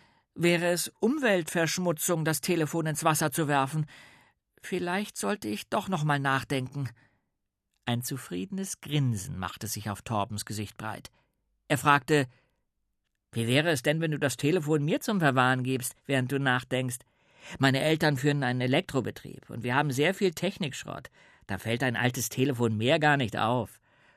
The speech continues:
Morgen würde es zum Recyceln abgeholt. Du könntest deine Entscheidung also noch eine Nacht überschlafen."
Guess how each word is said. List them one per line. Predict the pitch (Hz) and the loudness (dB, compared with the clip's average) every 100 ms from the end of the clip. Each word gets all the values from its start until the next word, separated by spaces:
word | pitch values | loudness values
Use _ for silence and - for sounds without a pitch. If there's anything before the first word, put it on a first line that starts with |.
| _ - | _ -4
Morgen | 233 294 285 294 | 2 2 2 2
würde | 269 247 | 4 4
es | 226 | 4
zum | 214 | 0
Recyceln | 202 185 139 139 143 | 0 2 4 4 2
abgeholt. | 113 - 104 85 - - _ _ _ - - | -2 -2 -4 -6 -8 -14 _ _ _ -16 2
Du | 143 | 4
könntest | 156 156 160 | 6 4 2
deine | 147 147 | 2 2
Entscheidung | 127 120 131 170 180 | 0 2 4 4 4
also | 156 156 | 2 2
noch | 160 147 | 0 0
eine | 139 151 | 0 0
Nacht | 170 175 - | 0 -2 -2
überschlafen." | 190 196 156 160 208 - | 0 0 2 2 2 -4